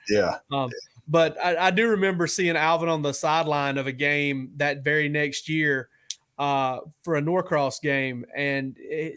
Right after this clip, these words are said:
Speaker 2: Alabama was on the road, and he didn't make the travel roster. And I asked him one question, "Hey, man, how's it going at Alabama?" And I'm not gonna say what he told me, but his response let me know it, he will not be finishing his career at Alabama. So,
Speaker 1: He
Speaker 2: and he, uh, he didn't.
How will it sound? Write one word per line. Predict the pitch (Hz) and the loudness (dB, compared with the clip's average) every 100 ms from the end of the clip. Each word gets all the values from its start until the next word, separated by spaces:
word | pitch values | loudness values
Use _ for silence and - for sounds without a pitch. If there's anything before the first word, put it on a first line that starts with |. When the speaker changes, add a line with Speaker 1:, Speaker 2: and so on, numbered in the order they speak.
| - | -6
Speaker 2:
Alabama | 143 165 147 156 156 | 0 2 2 2 0
was | 143 143 | -2 -2
on | 147 | -2
the | 139 | 0
road, | 151 160 | 2 2
and | 151 | 0
he | 139 | 0
didn't | 165 151 | -2 -2
make | 147 147 | -2 -2
the | - | -4
travel | - 151 156 143 | -2 0 0 0
roster. | 139 139 131 147 135 - - - - | 2 2 0 -4 -4 -6 -20 -20 -4
And | 143 | 2
I | 165 | 4
asked | 180 - | 4 0
him | 170 | -2
one | 170 170 | 0 0
question, | 190 175 151 | 0 0 0
"Hey, | 170 | 0
man, | 185 175 | 2 2
how's | 180 180 | 2 0
it | 175 | -2
going | 185 180 | 0 2
at | |
Alabama?" | 180 180 170 190 170 127 - _ - - _ | 2 2 2 2 2 -2 -6 _ -20 -20 _
And | 160 | -2
I'm | 190 | 2
not | 233 | 2
gonna | 202 | 2
say | - 220 | 2 4
what | 220 202 | 4 2
he | |
told | 175 214 226 226 | 2 2 2 2
me, | 240 | -2
but | 175 165 | 0 2
his | 190 | 0
response | 165 - 202 196 165 | -2 -2 0 0 0
let | 175 | -2
me | 165 | 0
know | 165 175 156 | 2 2 2
it, | 151 _ _ _ _ | -2 _ _ _ _
he | 143 214 | -8 -4
will | 196 | 0
not | 175 143 | 0 0
be | 151 | -4
finishing | - 160 143 147 | -4 -4 -4 -6
his | 135 131 | -6 -8
career | - 139 139 | -6 -2 -2
at | 123 | -4
Alabama. | 123 123 135 123 - _ _ _ | -8 -8 -12 -16 -20 _ _ _
So, | - 165 151 139 | -6 0 2 2
Speaker 1:
He | 139 151 | 0 -2
Speaker 2:
and | 151 | -2
he, | 147 160 | -2 0
uh, | 151 147 | 0 0
he | 165 | 0
didn't. | 185 208 127 | 0 -2 -6